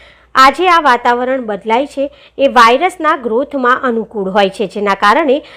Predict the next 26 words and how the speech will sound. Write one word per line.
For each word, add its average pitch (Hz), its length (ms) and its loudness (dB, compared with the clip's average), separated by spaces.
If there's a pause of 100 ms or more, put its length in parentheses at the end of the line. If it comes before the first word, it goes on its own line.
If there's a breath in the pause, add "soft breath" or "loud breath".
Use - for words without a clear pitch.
(140 loud breath)
અત્યારે 359 420 2
સ્વાઇન 330 360 2
ફ્લૂના 294 400 -2
વાયરલ 220 500 0
રોગોના 247 500 -4
લક્ષણો 214 480 -4
લોકોમાં 196 480 -4
જોવા 180 300 -2
મળતા 196 380 0
હોય 190 200 0
છે. 180 260 -8 (360 loud breath)
એટલે 294 260 -4
દર 277 400 2
વર્ષની 277 440 -2
જેમ 202 340 0
આ 180 200 0
વર્ષે 269 320 0
પણ 190 200 -2
વાયરલ 262 400 2
ફીવરના 240 560 -2
કેસોમાં 208 540 -6
વધારો 196 440 -4
જોવા 185 340 0
મળી 226 220 0
રહ્યો 175 240 -2
છે. 175 320 -8